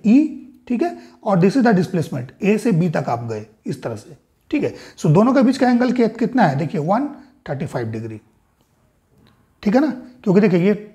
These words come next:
फ़ोर्टी फ़ाइव डिग्री है और ये नाइंटी डिग्री है, so that means नाइंटी प्लस फ़ोर्टी फ़ाइव, it is वन थर्टी फ़ाइव डिग्री, ये आपका एंगल बन रहा है, ठीक है? So इस फॉर्मूला को फिर हम लोग लगाएंगे, A to B के बीच में, so ये कितना हो जाएगा? माइनस, then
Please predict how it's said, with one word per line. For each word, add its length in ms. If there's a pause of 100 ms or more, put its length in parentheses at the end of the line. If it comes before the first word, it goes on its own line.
(180)
फ़ोर्टी 220
फ़ाइव 200
डिग्री 240
है 100
और 200
ये 80
नाइंटी 300
डिग्री 200
है, 80
so 60
that 260
means 120 (380)
नाइंटी 280
प्लस 220
फ़ोर्टी 280
फ़ाइव, 260
it 80
is 80
वन 300
थर्टी 160
फ़ाइव 220
डिग्री, 280
ये 80
आपका 260
एंगल 280
बन 140
रहा 180
है, 100
ठीक 180
है? 120 (340)
So 240
इस 180
फॉर्मूला 360
को 80
फिर 180
हम 140
लोग 140
लगाएंगे, 400 (760)
A 200
to 120 (200)
B 160
के 100
बीच 220
में, 140
so 360
ये 60
कितना 240
हो 80
जाएगा? 220
माइनस, 520 (340)
then 240